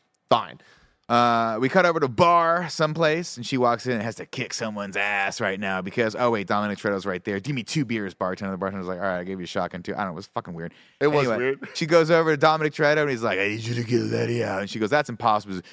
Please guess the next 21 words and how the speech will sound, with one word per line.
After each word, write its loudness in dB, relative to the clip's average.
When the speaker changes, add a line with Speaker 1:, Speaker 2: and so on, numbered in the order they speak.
Speaker 2:
"Nothing's 4
impossible 2
if 2
you -4
believe 0
in -8
family." -2
And -4
you're -2
like, 0
"All -2
right, 0
man. -2
She's -6
in 0
a 0
black 0
site -2
in -10
fucking -2
Antarctica. -2